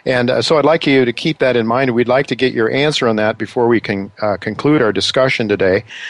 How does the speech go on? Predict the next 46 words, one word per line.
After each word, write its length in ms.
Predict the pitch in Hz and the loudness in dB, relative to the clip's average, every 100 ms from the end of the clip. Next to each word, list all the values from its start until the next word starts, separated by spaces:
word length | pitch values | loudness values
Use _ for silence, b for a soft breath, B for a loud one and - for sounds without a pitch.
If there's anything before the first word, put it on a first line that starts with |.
| B - | B 0
But, 200 | 131 127 | 0 2
uh, 160 | 123 | 0
before 360 | 117 127 202 247 | 0 -2 0 2
we 100 | 175 | 2
get 140 | 139 | 2
started, 360 | - 156 165 123 | 2 2 4 4
I 120 | 123 | 2
might 240 | 131 165 | 2 0
wanna, 360 | 135 131 120 107 b b b _ | 0 0 2 0 b b b _
uh, 180 | 117 113 | -2 0
sort 240 | - 151 | 2 2
of 100 | 139 | 2
play 400 | - 147 135 127 | 0 2 4 4
the 180 | 120 110 | 2 -2
devil's 460 | 101 123 123 107 95 | 0 0 2 0 -2
advocate 560 | 120 131 143 127 110 | 0 0 0 -2 0
a 100 | 101 | 0
little 240 | 101 107 98 | 0 0 -2
bit 200 | 107 95 | 0 0
here. 340 | 110 101 90 - B B B B - | 0 0 0 -4 B B B B -2
Um, 420 | 127 117 107 104 - - | 0 2 0 -2 -10 -4
you 80 | |
know, 140 | 135 139 | 0 2
in 100 | 127 | 2
chapter 380 | - 185 202 135 | 2 0 2 -2
three 380 | - 170 147 | 2 2 4
in 80 | 120 | 4
your 100 | 110 | 2
book, 260 | 110 139 - | 2 0 0
you 120 | 113 | -4
say, 260 | - 120 110 | 2 2 2
"Gold 400 | 104 127 175 165 | 2 2 4 2
is 180 | 117 | 2
not 360 | 117 120 131 - | 0 0 0 -2
a 100 | 110 | -4
good 220 | 113 127 | 0 2
investment, 720 | 117 98 113 113 - 76 - - _ _ _ _ | 2 2 2 2 -2 -10 -10 -12 _ _ _ _
but 400 | 113 147 120 113 | -2 2 2 0
in 160 | 120 98 | -6 -8
times 400 | 135 131 127 110 | -2 0 0 -2
of 100 | 104 | -4
monetary 540 | 113 135 131 135 117 | 0 0 0 0 2
instability, 640 | 110 104 113 147 135 101 107 | 0 -2 0 2 2 4 2
it 160 | 110 | 0
can 300 | - 143 135 | -2 -2 0
be." 280 | 107 73 - | -2 -4 -8